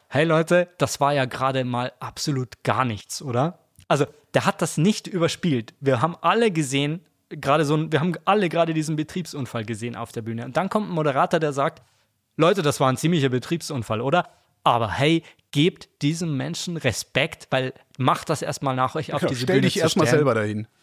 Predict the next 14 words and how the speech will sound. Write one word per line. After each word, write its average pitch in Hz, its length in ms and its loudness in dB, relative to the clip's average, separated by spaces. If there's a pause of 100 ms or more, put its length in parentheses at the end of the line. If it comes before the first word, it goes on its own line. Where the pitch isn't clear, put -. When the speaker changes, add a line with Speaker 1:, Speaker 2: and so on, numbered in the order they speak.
Speaker 1:
Stell - 180 -4
Speaker 2:
Ja. 220 120 4
Speaker 1:
dich 196 180 0
erstmal 180 300 0
dahin. 160 260 2 (320)
Und 165 240 0 (220)
bevor 170 380 2
jemand 156 500 0
einen 135 220 -2
grandiosen 165 640 0
tausendsten 165 500 0
Auftritt - 400 -4
spielen 127 320 0
kann, 135 200 0